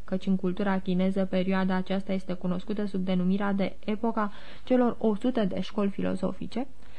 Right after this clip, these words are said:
și, în primul rând, situația socială și politică extrem de dură a timpului, cauză fundamentală în ultimă instanță, explică marea difuziune și popularitatea de care s-a bucurat filozofia budistă, introdusă în China în secolul unu,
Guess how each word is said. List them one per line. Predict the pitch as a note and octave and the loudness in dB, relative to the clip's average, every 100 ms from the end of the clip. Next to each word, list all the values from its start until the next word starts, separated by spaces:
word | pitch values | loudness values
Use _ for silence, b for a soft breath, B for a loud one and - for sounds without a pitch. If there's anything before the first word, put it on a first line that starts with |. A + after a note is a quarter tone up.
| B B | B B
și, | - | 2
în | C#4 | 4
primul | F#4+ G4 D4+ | 4 4 4
rând, | C4 D#4 C#4+ | 4 2 2
situația | A#3+ C4+ C4 C#4 C#4 C4+ | 0 0 4 4 4 2
socială | C4 B3 A#3 B3 B3 | 4 2 4 4 4
și | G#3+ G3+ | 2 -2
politică | - G3 G3 G#3 A3+ A3+ - | 0 2 2 2 2 0 0
extrem | F#3+ - A#3+ C4 | -2 0 0 2
de | F#3 | 2
dură | F#3 G3+ G3 - | 2 0 0 0
a | F#3 | 0
timpului, | F#3 G3+ F#3 F#3 - B3 B B - | 2 2 2 0 -2 -4 B B 0
cauză | B3 B3 A#3 | 2 4 2
fundamentală | A3+ G#3+ G#3+ G3+ G3 A#3 A#3+ F#3+ | 4 4 4 4 2 4 2 2
în | F#3 | 2
ultimă | G3 G3 F#3+ | 2 0 -2
instanță, | F#3 F#3+ - F#3+ F#3+ F#3+ A#3 | 0 -2 -2 -2 -2 -4 -4
explică | - C4 - D#4+ D#4+ | -2 -2 -2 -4 0
marea | D4+ B3 D4 D4 | 0 2 2 2
difuziune | A#3+ - G#3 F#3 G3 C4+ | 0 0 0 2 0 0
și | C#4 C4+ | 0 0
popularitatea | B3+ B3 A#3 A3+ G#3 G3 A#3 A#3+ | 0 2 0 0 0 0 0 0
de | A3+ A3 | 0 0
care | G#3+ G#3 | 0 0
s-a | G3+ G3+ | 0 0
bucurat | F#3 F#3 G3 A3+ | 0 0 0 0
filozofia | - A3 G#3 G#3 G3+ G3+ | -2 -2 0 -2 -2 0
budistă, | F#3+ G3+ G#3+ G3+ - F3+ - B B - | 0 0 0 -2 -2 -4 -4 B B -2
introdusă | B3 A#3+ A#3+ C4 | 0 2 0 0
în | A3 F#3 | 0 2
China | A3 C4 D4 - | 2 0 0 0
în | C4 | -2
secolul | C4 C4 B3 A#3+ A3+ - | 0 0 2 2 0 0
unu, | G#3+ A#3+ C#4 | 0 0 0